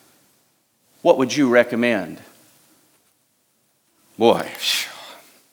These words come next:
I have all these different thoughts, but I always come back to this one. Look him square in the eyes and ask him, "Do you love me?"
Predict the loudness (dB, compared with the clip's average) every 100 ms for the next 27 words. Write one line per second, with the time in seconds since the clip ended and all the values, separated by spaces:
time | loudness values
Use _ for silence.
0 | _ _ _ _ _ _ _ _ _ _
1 | -6 -2 2 2 0 -4 -6 -10 -4 -4
2 | -2 -2 4 4 4 -2 -16 -20 _ 0
3 | 2 2 -2 -2 0 0 -2 -6 -2 -4
4 | -4 -14 -20 -20 -20 -20 _ -8 -2 0
5 | 0 -2 -6 -2 2 2 2 2 2 0
6 | -4 -14 -20 -18 -6 0 0 0 -6 -12
7 | -14 -20 _ -6 -4 -2 -2 -4 -4 -8